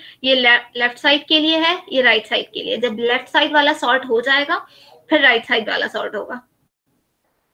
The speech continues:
ठीक है। सबसे पहले आप, अ, जब ये call करोगे, ये आपका दो हाफ में divide हुआ, अब जो है वो आपका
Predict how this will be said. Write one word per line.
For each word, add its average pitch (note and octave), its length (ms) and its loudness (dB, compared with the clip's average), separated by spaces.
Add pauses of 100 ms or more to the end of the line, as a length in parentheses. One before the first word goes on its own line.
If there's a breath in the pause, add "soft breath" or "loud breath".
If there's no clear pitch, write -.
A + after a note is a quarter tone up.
(320)
ठीक C#4 220 -2
है। B3+ 100 -2 (460 loud breath)
सबसे D4 240 2
पहले C#4+ 240 4
आप, C4+ 300 4
अ, - 240 -2 (2250)
जब B3 180 -6
ये B3+ 120 -2
call A#3+ 260 -2
करोगे, B3 360 -2
ये C4 200 0
आपका A3+ 320 0
दो A#3 180 -2
हाफ A#3+ 280 -2
में B3 80 -4
divide A#3 320 0
हुआ, B3+ 120 0
अब A3+ 260 -4
जो B3+ 120 -2
है B3+ 180 0
वो B3 100 -4
आपका A#3+ 540 0